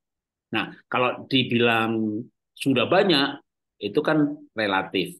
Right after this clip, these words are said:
Dari tiga ratus juta orang ini, katakan ya, yang punya kemampuan ekonomi membeli suplemen seharga yang ada di K K, yang menurut saya itu tidak mahal banget ya, karena yang lain ada yang lebih jauh lebih tinggi lagi, kayak program detox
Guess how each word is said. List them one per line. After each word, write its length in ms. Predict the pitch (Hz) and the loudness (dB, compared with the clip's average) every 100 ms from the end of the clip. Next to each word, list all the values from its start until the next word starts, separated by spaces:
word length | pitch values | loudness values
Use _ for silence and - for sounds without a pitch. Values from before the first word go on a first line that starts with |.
| - | -8
Dari 400 | 98 98 104 - | -4 -2 -2 -2
tiga 240 | 95 98 | -4 -2
ratus 240 | 98 95 | -2 -4
juta 320 | 107 107 92 - | -6 -4 -4 -2
orang 320 | 104 101 117 | -2 0 2
ini, 240 | 139 170 | 4 4
katakan 720 | 170 107 107 87 - 123 101 | 2 -2 -2 -4 -2 -2 0
ya, 240 | 90 98 110 - _ - | -2 -2 -4 -12 _ -2
yang 240 | 113 117 | 0 2
punya 320 | 113 110 107 110 | 2 2 2 -2
kemampuan 560 | 107 107 101 110 110 | 0 0 0 0 0
ekonomi 480 | 113 117 110 117 120 120 | -2 -2 0 2 2 2
membeli 500 | 139 123 113 117 147 | 2 2 2 4 4
suplemen 560 | - 135 120 120 127 | 2 0 0 2 0
seharga 800 | 113 101 90 92 92 107 98 82 - - _ _ _ | 0 -2 -4 -4 -2 0 0 -2 -6 -20 _ _ _
yang 240 | 107 98 | -2 0
ada 160 | 104 107 | 0 0
di 80 | 101 | 0
K 160 | 131 | 0
K, 60 | 135 113 - - - | 2 2 0 -4 -6
yang 160 | 95 104 | -4 0
menurut 160 | 110 | 0
saya 240 | 110 107 127 | 2 0 2
itu 80 | - | 0
tidak 400 | 117 107 - 104 | 0 -2 -2 -2
mahal 240 | 92 92 | -2 0
banget 320 | 110 110 85 - | 0 -2 -6 -8
ya, 80 | 80 | -6
karena 240 | 104 113 | -2 0
yang 60 | 92 | 0
lain 160 | 113 143 | 0 2
ada 80 | |
yang 120 | 123 113 | 2 0
lebih 80 | 117 | 2
jauh 160 | 123 | 4
lebih 240 | 120 117 123 | 4 4 2
tinggi 140 | 117 | 2
lagi, 260 | 151 135 - - _ _ | 2 2 -2 -6 _ _
kayak 160 | 113 113 | -4 -2
program 320 | 123 123 113 | 0 0 0
detox 320 | 110 - 151 | 0 2 0